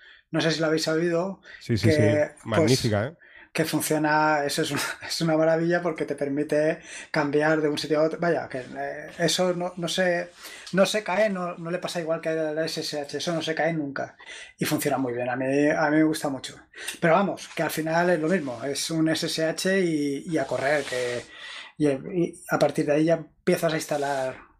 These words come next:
Speaker 1: cualquier otro tipo de servicio. Yo
Speaker 2: Sí,
Speaker 1: el sigui-,
Speaker 2: mo-
Speaker 1: yo el siguiente, el siguiente instalar es Git,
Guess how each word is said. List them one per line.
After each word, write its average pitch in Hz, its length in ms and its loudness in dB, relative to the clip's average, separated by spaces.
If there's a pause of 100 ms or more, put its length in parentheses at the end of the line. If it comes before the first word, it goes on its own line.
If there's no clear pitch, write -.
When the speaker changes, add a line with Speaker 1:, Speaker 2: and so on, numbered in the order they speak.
(340)
Speaker 1:
cualquier 151 300 2
otro 143 160 -2
tipo 139 220 -4
de 127 40 -2
servicio. 131 480 -4 (600)
Yo 117 180 6
Speaker 2:
Sí, 107 120 2
Speaker 1:
el 175 40 0
sigui-, 104 60 2
Speaker 2:
mo- 120 80 0 (480)
Speaker 1:
yo 180 100 2
el 175 80 0
siguiente, 185 580 -2
el 175 80 -2
siguiente 165 420 -2
instalar 175 420 0
es 156 200 0
Git, - 300 -4